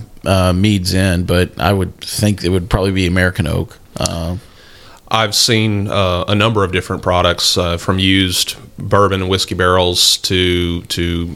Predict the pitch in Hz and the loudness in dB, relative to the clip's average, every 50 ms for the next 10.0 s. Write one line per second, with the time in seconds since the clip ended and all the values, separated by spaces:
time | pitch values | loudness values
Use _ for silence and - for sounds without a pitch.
0 | - - - 92 92 95 95 92 90 90 90 87 - - - 90 90 92 87 87 | -10 -4 0 2 2 2 2 0 -2 -2 -4 -2 -2 0 0 2 2 2 0 0
1 | 92 87 87 90 90 87 87 90 90 - - - 90 90 90 95 90 90 82 87 | 0 0 0 0 0 0 -2 -2 -2 -2 -2 -2 -4 -6 -6 -4 -4 -4 -4 -4
2 | 90 87 - - 87 - - 90 87 87 - - - 92 87 - - - 90 90 | -6 -6 -6 -6 -4 -2 0 0 0 0 0 -2 -4 -6 -6 -6 -4 -2 -2 -2
3 | 90 92 87 - 107 104 117 151 147 127 117 - 120 131 165 208 226 - - - | -2 -2 -2 0 0 2 2 2 2 0 0 0 0 0 2 2 0 -2 -4 -2
4 | - 240 262 226 175 143 135 131 131 127 - - 117 113 107 104 101 98 98 98 | -2 0 2 2 2 2 2 0 0 -2 -2 0 0 2 4 4 4 4 2 2
5 | - 107 104 98 98 95 95 95 104 101 101 113 127 147 147 104 95 90 92 - | 2 2 2 4 4 2 0 0 0 0 4 4 4 6 4 4 0 0 -2 -2
6 | - 95 95 90 98 95 95 104 117 131 131 107 98 95 92 - 98 98 92 92 | -2 -2 -2 -2 -2 -2 0 2 4 4 4 4 2 0 -2 -2 -2 -2 -2 0
7 | 95 90 90 98 95 95 95 95 92 92 - - - - - - - - - 92 | -2 -2 0 0 -2 0 -2 -4 -4 -6 -10 -16 -20 -20 -20 -20 -18 -10 -6 -4
8 | 92 87 90 92 92 92 92 92 98 98 95 92 - 98 92 90 92 90 90 90 | -2 -2 0 -2 0 0 2 2 2 2 2 2 2 2 2 2 2 0 0 0
9 | 90 92 101 92 90 92 92 92 90 - - 104 98 95 95 92 92 92 90 | 0 0 0 0 0 0 -2 -4 -4 -2 0 2 2 2 2 0 -2 -4 -6